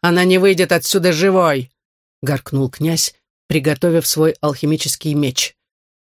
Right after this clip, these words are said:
Створка ворот со скрипом приоткрылась, срывая ветки и колючую проволоку, которые были прибиты к ней с внешней стороны. «Коварный клон!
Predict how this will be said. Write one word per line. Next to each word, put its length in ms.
Створка 640
ворот 300
со 160
скрипом 480
приоткрылась, 760
срывая 520
ветки 340
и 100
колючую 440
проволоку, 480
которые 320
были 180
прибиты 440
к 120
ней 260
с 160
внешней 460
стороны. 540
«Коварный 840
клон! 800